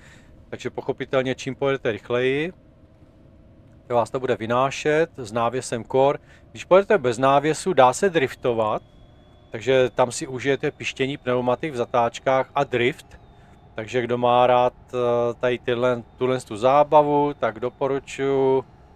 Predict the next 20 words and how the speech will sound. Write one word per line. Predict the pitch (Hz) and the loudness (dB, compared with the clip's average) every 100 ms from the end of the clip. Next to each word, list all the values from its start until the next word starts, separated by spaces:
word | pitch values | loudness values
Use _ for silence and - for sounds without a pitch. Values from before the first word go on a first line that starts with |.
| - | -6
párkrát | - 127 127 131 127 | 2 2 2 0 0
si | - | -2
takhle | 135 123 139 127 | -6 -6 -2 -2
zajet | 110 120 123 113 | 0 2 2 -2
bez | 107 117 | -6 -6
nákladu | 120 123 120 120 113 120 147 208 - - - - - - - - - - | -2 -2 0 -2 -2 -2 -4 -4 -10 -20 -20 -20 -20 -20 -20 -20 -20 -14
a | 117 | -10
můžete | 117 113 127 120 | -8 -6 -6 -4
si | 139 | -4
vyzkoušet | 113 - 127 - 127 | -6 -4 -6 -4 -4
teda | 139 120 | -2 -2
driftování, | 110 104 - 127 120 113 113 107 | -4 -10 -4 0 2 2 -2 -8
jako | 104 104 - 107 | -10 -12 -12 -12
jo, | 107 | -12
v | - | -10
tom, | 123 104 - - - - - | -10 -10 -20 -20 -20 -20 -14
v | - | -4
tom | 120 110 | -4 -2
provozu. | 120 113 117 117 110 110 107 - - - - - - | -2 -2 -2 -4 -4 -10 -10 -18 -20 -20 -20 -20 -18
Šílenci. | - - 120 113 117 117 113 - - 113 101 | -10 -8 -6 -4 -2 -2 -4 -6 0 0 0